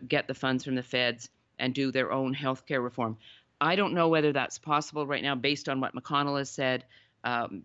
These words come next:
based on what Thune has said, but I think one, a couple of things that are probably going to happen in addition to those executive orders will be, you know, Paul Ryan, Speaker Ryan supported the idea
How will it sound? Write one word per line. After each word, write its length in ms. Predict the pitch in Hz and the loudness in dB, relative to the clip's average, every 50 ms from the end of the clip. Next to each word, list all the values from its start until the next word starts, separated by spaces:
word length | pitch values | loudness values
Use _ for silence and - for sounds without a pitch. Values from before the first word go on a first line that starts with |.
| - | -6
based 340 | - 127 131 131 - - - | -4 -4 -4 -4 -4 -6 -4
on 120 | 127 123 | -4 -2
what 160 | 120 - - - | -2 -4 -6 -8
Thune 420 | - - 180 180 180 180 175 170 | -4 0 2 4 4 4 4 4
has 200 | 180 156 135 127 | 4 2 0 0
said, 380 | - - 127 120 123 123 127 - _ - - _ _ _ _ | -2 0 0 2 0 0 -2 -6 _ -20 -20 _ _ _ _
but 200 | 147 143 127 - - _ | 0 0 0 -2 -6 _
I 120 | - 151 165 | -4 -2 -2
think 220 | - 220 202 - | 0 -2 -4 -4
one, 220 | 135 147 165 160 - - | -2 -2 -2 -2 -2 -4
a 100 | - 143 | -6 -8
couple 220 | 147 - 196 - 196 | -6 -8 -4 -2 -2
of 100 | 175 - | -2 0
things 240 | 160 156 151 143 147 | 0 0 0 0 -2
that 120 | 143 131 - - | -4 -4 -2 0
are 400 | 139 151 165 180 185 185 170 - - _ _ _ | 2 4 4 4 4 2 0 -2 -8 _ _ _
probably 280 | - 156 147 135 143 127 | -2 0 0 0 -2 -2
going 220 | - 135 135 127 | -2 -2 -2 -2
to 60 | 139 | -2
happen 320 | 143 143 131 131 - 147 104 | -2 -2 -2 -2 -2 -4 -4
in 140 | 113 135 | -4 -4
addition 420 | 131 123 123 147 165 - - 196 185 | -4 -2 -2 -2 -2 -2 -2 -4 -6
to 80 | 180 180 | -6 -4
those 260 | - 143 135 127 - | -4 -4 -4 -4 -6
executive 500 | 120 101 - 139 131 - - 131 123 - | -10 -6 -4 -4 -4 -4 -4 -6 -6 -4
orders 480 | - 147 160 165 151 135 131 127 127 - - - - - _ _ | -2 0 0 2 2 2 0 0 -2 -8 -16 -20 -20 -20 _ _
will 160 | - 156 156 147 | 0 2 2 4
be, 480 | 143 156 156 151 151 147 147 147 - - _ _ _ _ | 4 4 6 6 6 4 2 -2 -8 -16 _ _ _ _
you 100 | - 135 | -2 0
know, 100 | 143 135 | 0 0
Paul 260 | - - - 151 143 | 0 0 2 2 2
Ryan, 560 | 139 143 139 143 151 156 156 160 165 156 151 - _ _ _ _ _ _ _ _ _ _ _ _ - - | 4 2 4 4 4 2 2 0 -2 -4 -8 -12 _ _ _ _ _ _ _ _ _ _ _ _ -16 -12
Speaker 340 | - - - 202 - 180 151 | -8 -6 -4 -2 -2 -2 0
Ryan 360 | 147 139 135 139 143 147 151 | 2 2 4 4 2 2 0
supported 460 | - 151 - - 147 139 143 151 143 | -2 -6 -6 -4 -2 -2 0 -2 -2
the 140 | 143 139 - | -2 -2 -2
idea 560 | - 131 131 123 135 135 135 135 131 131 127 | 0 0 0 0 0 0 2 2 2 2 0